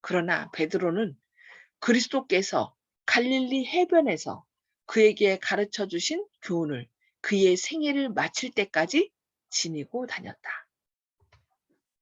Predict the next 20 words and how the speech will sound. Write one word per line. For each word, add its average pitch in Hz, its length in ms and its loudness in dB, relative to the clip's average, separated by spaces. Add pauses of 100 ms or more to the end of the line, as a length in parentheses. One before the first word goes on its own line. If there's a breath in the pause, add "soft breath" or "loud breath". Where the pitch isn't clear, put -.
(640 soft breath)
"너희 196 300 6
중 196 200 0
장로들에게 208 840 2
권하노니 165 600 -12 (280)
나는 185 380 2 (320 soft breath)
함께 330 500 2
장로된 214 560 0
자요 127 340 -10 (440 soft breath)
그리스도의 220 600 4
고난의 220 520 4
증인이요 208 640 -2 (460 soft breath)
나타날 185 580 2
영광에 165 560 2
참여할 269 480 -6
자로다. - 260 -12 (1700)
너희 190 320 6
중에 190 240 -4
있는 165 420 -2
하나님의 254 680 2
양무리를 208 800 0